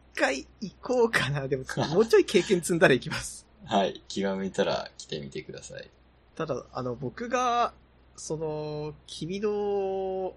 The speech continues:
Speaker 1: 会社の人が多いディスコードに居続けるのいいのかなっていう迷いだけはありますね。
Speaker 2: <laughs> あ、じゃあバンしときますか。<laughs> いや、いいと思いますよ。だって知らない人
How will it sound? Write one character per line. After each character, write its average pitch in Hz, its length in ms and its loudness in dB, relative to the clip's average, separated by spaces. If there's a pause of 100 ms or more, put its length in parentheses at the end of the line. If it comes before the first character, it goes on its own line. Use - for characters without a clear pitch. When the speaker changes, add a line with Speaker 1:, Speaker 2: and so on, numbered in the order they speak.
Speaker 1:
会 170 200 0
社 170 120 -2
の 175 80 -6
人 175 180 -4
が 139 140 -2
多 151 180 0
い 113 60 -2
デ 110 80 -12
ィ - 20 -12
ス - 140 -14
コ 120 120 -4
ー 113 60 -6
ド 117 80 -6
に 113 140 -8
居 113 60 -12
続 147 200 -8
け 175 160 0
る 127 300 -4
の - 160 -12
い 180 160 -4
い - 20 -4
の 135 120 -4
か 104 120 -6
な 113 120 -6
っ - 20 -10
て - 180 -12
い 98 100 -8
う 110 60 -10
迷 131 300 -4
い - 20 -4
だ 151 100 -2
け 147 120 -2
は 101 80 -2
あ 80 60 -6
り - 80 -10
ま 123 100 -14
す - 80 -18
ね。 - 100 -20
Speaker 2:
<laughs> - 0 -
あ、 - 1080 -2
じ 110 60 6
ゃ 104 40 6
あ - 40 6
バ 107 180 6
ン 107 60 2
し - 40 8
と 117 80 6
き 117 80 6
ま 113 80 6
す - 80 6
か。 - 80 6
<laughs> - 1600 -8
い - 20 -4
や、 123 80 8
い 139 100 6
い - 20 0
と 143 100 4
思 104 100 8
い 104 40 8
ま 101 60 6
す - 120 -2
よ。 87 60 0
だ 98 80 6
っ - 40 2
て - 160 -6
知 - 260 -4
ら 123 80 6
な 139 60 6
い - 20 2
人 - 140 0